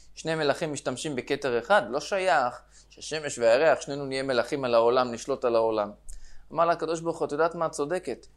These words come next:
לכי ותמעיטי את עצמך." עכשיו, השמש, שהיא שומעת שמחרפים אותה, היא לא ענתה שום דבר. אז אלה שמחרפים אותם והם שותקים, הם כמו השמש בגבורתו.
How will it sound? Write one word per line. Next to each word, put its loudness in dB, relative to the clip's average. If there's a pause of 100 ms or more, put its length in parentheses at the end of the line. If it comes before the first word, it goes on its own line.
(120)
לכי 4
ותמעיטי 0
את -4
עצמך." -6 (320)
עכשיו, -4
השמש, -2
שהיא -6
שומעת -2
שמחרפים -2
אותה, 0 (600)
היא -4
לא 4 (180)
ענתה 2
שום -6
דבר. 2 (1500)
אז -8 (140)
אלה 6
שמחרפים 0
אותם 2
והם -2
שותקים, -4
הם -4
כמו 0
השמש -4
בגבורתו. -6